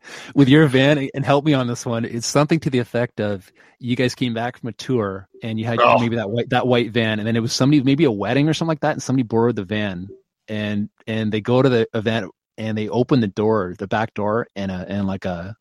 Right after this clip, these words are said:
Speaker 1: a classic, uh, pee-filled water bottle, like, rolls right at the back door and down the road.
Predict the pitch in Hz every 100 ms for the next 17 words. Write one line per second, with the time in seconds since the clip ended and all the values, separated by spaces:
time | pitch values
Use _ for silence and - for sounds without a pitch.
0 | _ - 95 - 107 107 - 98 - -
1 | - 92 92 - - - _ - 120 -
2 | 120 110 90 92 110 110 117 123 98 -
3 | 101 101 113 101 104 107 95 90 98 -
4 | 92 98 95 98 - 120 - 117